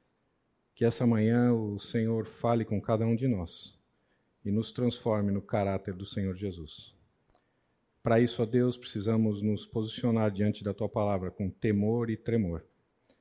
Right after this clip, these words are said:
No nome do Senhor Jesus é que pedimos. Amém. Bom dia!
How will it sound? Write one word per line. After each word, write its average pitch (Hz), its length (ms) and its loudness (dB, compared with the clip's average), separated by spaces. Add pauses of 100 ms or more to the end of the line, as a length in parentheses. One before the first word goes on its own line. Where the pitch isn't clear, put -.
(440)
No 98 100 0
nome 107 260 4
do 107 100 -6
Senhor 110 340 0
Jesus 101 380 -6
é 98 60 -4
que - 100 -14
pedimos. 90 640 -6
Amém. 87 300 -6 (1080)
Bom 170 160 12
dia! 147 480 10